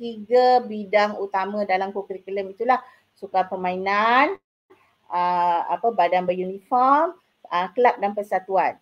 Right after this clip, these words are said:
So, setiap tiga ini dua belas kali untuk sukan permainan, dua belas kali untuk badan beruniform, dua belas kali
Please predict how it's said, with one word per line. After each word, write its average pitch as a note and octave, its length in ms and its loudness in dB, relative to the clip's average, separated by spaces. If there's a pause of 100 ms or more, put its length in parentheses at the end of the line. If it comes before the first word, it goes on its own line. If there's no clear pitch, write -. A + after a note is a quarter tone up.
So, A#3 160 -2
setiap B3+ 640 2
tiga A#3 400 4
ini C4 400 0
dua G#3+ 160 2
belas A3 240 4
kali A3+ 240 0
untuk A3+ 240 -4
sukan A3 240 -4
permainan, A3 720 0
dua G#3+ 80 4
belas G3 240 0
kali G#3 240 -4
untuk G#3+ 160 -4
badan F#3+ 240 -4
beruniform, G#3+ 560 -2
dua G#3+ 160 -2
belas G3 160 -2
kali G3 240 -6